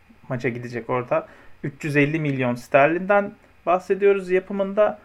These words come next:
Yedi maça ev sahipliği yaptı Dünya Kupası'nda ve hani o maçlar sürecinde, e, harcanan costlarla birlikte bir nokta üç milyon sterlin, milyar sterline, e,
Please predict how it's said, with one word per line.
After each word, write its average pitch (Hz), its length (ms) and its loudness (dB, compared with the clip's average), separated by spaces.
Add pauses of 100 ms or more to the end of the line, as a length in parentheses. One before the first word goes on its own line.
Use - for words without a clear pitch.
(360)
Yedi 156 260 0
maça 196 260 2
ev 180 140 6
sahipliği 185 520 2
yaptı 190 320 0
Dünya 180 300 -2
Kupası'nda 175 640 -4
ve 160 100 2
hani 143 280 0
o 151 120 0
maçlar 151 420 0
sürecinde, 139 760 -2 (640)
e, 127 400 2
harcanan 131 580 4
costlarla 147 1120 -2
birlikte 135 420 -2
bir 156 140 -2
nokta 151 240 -2
üç 180 160 -2
milyon 151 280 -4
sterlin, 147 520 0 (640)
milyar 147 360 6
sterline, 120 600 -4 (440)
e, 123 280 -4